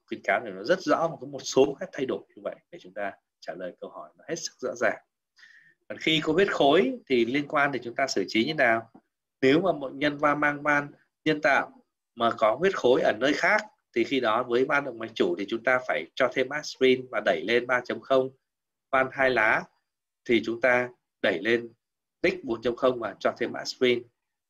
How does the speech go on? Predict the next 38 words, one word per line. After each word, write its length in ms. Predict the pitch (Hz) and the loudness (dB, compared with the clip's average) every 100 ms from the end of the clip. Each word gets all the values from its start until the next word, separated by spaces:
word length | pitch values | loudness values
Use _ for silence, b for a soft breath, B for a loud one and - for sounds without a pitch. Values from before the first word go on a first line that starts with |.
| - | 0
Còn 240 | 110 - _ _ - | 0 -2 _ _ -2
huyết 180 | 208 | 0
khối 200 | - 131 - | 4 4 4
tại 160 | 143 113 | 0 2
van 260 | 139 143 131 | 0 0 -2
thì 100 | 107 | -4
chúng 140 | 110 | -2
ta 140 | 127 113 | -2 -2
phải 120 | 82 | -2
làm 300 | 101 104 98 _ _ | 0 0 -2 _ _
ngay 200 | 107 120 | -4 -4
siêu 220 | 123 131 | 0 2
âm 100 | 123 123 | 2 0
thành 180 | 107 | -4
ngực, 160 | 104 101 - | -2 -4 -2
siêu 160 | 127 | -4
âm 80 | 120 | -2
thực 120 | 117 - | -6 -4
quản 280 | 92 73 - _ _ _ _ | -4 -4 -8 _ _ _ _
hoặc 200 | 104 - | -2 0
là 200 | 98 95 | -2 -2
chiếu 420 | - 113 117 180 - _ - | 0 0 2 -2 -6 _ -8
X 180 | - - | -8 -2
quang 260 | 135 123 123 b b _ | 0 0 -2 b b _
vân 140 | 135 127 | -2 2
vân, 220 | 131 131 - - | 2 2 -2 -8
và 160 | 92 | -8
chúng 160 | 95 98 | -8 -6
ta 280 | 120 110 107 - _ | 0 0 0 -10 _
sẽ 200 | - 117 113 | -4 -2 2
theo 200 | 117 107 | 2 2
cái 100 | 110 | -2
chỉ 160 | - 87 | -6 -4
định 200 | 98 98 | -4 -4
là 140 | 95 | -8
gì? 280 | 95 98 98 b b b _ | -2 -2 -2 b b b _
Có 180 | - - | 0 2
thể 280 | 117 82 | 0 0